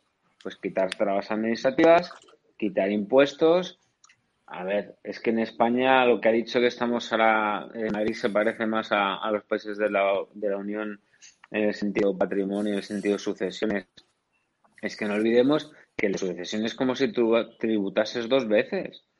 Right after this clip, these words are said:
O sea, que la vida de tu padre o tu madre han estado consiguiendo cosas y que tengas que volver a pagar por cosas que ellos ya todos los años han estado pagando, no deja de ser, eh, surrealista, kafkiano y decimonónico. Entonces yo creo que el discurso ha estado muy bien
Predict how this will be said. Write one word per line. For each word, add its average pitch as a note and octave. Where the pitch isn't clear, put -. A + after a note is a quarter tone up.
O -
sea, G2
que F#2
la F#2
vida G2+
de A2
tu G#2+
padre A#2+
o A#2
tu A2
madre B2
han G#2+
estado G#2+
consiguiendo A2+
cosas B2
y F#2+
que G2
tengas A2+
que -
volver F#2+
a G#2
pagar A2
por G#2+
cosas A#2+
que -
ellos G#2+
ya A2+
todos A2
los A#2
años B2
han G2+
estado G#2+
pagando, C3+
no G2
deja G2
de A2+
ser, C3+
eh, G2
surrealista, G#2+
kafkiano B2+
y D3
decimonónico. G2
Entonces G#2
yo A2
creo A#2+
que B2
el A2+
discurso G2
ha -
estado A2+
muy A#2+
bien D#3+